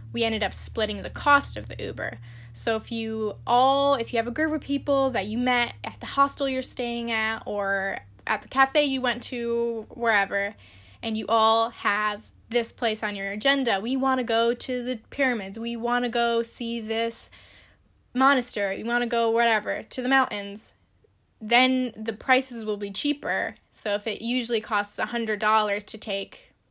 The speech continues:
a taxi and you split it between four people, now you're only paying, what, twenty-five dollars each instead of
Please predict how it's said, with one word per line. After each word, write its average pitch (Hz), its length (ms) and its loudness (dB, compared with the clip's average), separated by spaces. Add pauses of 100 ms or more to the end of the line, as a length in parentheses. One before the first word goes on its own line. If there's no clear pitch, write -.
(140)
a 202 120 -4
taxi 269 760 0 (300)
and 226 180 0
you 220 80 -2
split 233 300 0
it - 180 -2
between 208 380 -6
four 226 260 2
people, 226 680 -2 (440)
now 233 220 2
you're 226 200 0
only 214 260 -4
paying, 208 540 -8
what, 233 260 0
twenty-five 208 840 -2 (180)
dollars 208 600 0
each 269 260 -4
instead 208 340 -4
of 196 280 -6